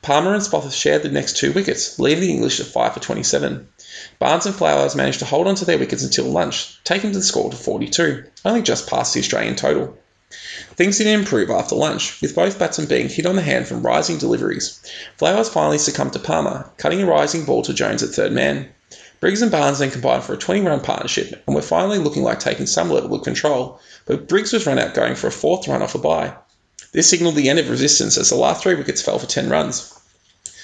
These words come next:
Barnes fell for twenty, the top score of the innings, to Spofforth, with the Demon claiming one more to finish with another Test five for. Palmer, the only other bowler used, claimed the last of the innings to finish with four himself.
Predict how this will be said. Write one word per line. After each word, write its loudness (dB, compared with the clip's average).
Barnes 2
fell 2
for -8
twenty, -2
the -4
top -2
score 2
of -2
the 0
innings, 0
to -2
Spofforth, -4
with 4
the 4
Demon 2
claiming 0
one 2
more 2
to -6
finish -2
with -2
another 2
Test -2
five -2
for. -6
Palmer, 2
the 0
only 4
other 4
bowler 2
used, 0
claimed 0
the -2
last 0
of 0
the 2
innings 0
to 0
finish -4
with -4
four 0
himself. -4